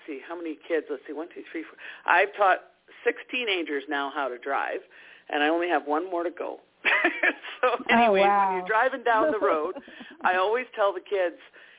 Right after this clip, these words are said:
Speaker 1: you know, they're all nervous about, let's say, you know, a telephone pole along, a power pole alongside the road. I'm like, "Don't look at it, you know, don't look at it, and look where you're going, look where you're going."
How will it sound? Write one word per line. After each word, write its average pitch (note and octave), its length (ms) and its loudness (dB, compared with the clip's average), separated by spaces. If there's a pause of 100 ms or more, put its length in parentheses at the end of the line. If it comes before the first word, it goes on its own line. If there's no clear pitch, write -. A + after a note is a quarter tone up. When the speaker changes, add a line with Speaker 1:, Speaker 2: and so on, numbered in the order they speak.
(160)
Speaker 1:
you F3+ 140 -8
know, D#3+ 160 0
they're E3 180 4
all F3 160 2
nervous E3 340 0 (100)
about, D3+ 320 0
let's D3 200 -6
say, D3 240 -4
you D#3+ 120 -8
know, C3+ 100 -4
a C#3 60 -6 (120)
telephone D3+ 460 -4
pole C#3 240 -4
along, C#3 260 -4
a C#3+ 40 -10
power D3 340 -2
pole C#3 240 -2
alongside C3+ 480 -2
the C3+ 60 -4
road. C#3 140 2
I'm C#3 60 -6
like, C3+ 140 -6
"Don't G#3 220 2
look C4+ 160 2
at D#3 180 0
it, - 120 -10 (500)
you D3 100 -8
know, D3+ 180 -4
don't F#3 180 0
look A3 160 0
at A#2+ 200 2
it, - 140 -8 (240)
and C#3+ 260 -4 (340)
look F#3+ 240 0
where A3 140 2
you're A#3+ 160 -2
going, F3 360 0 (280)
look D#3+ 220 -8
where C#3+ 100 -2
you're D3 160 -2
going." D#3+ 360 -2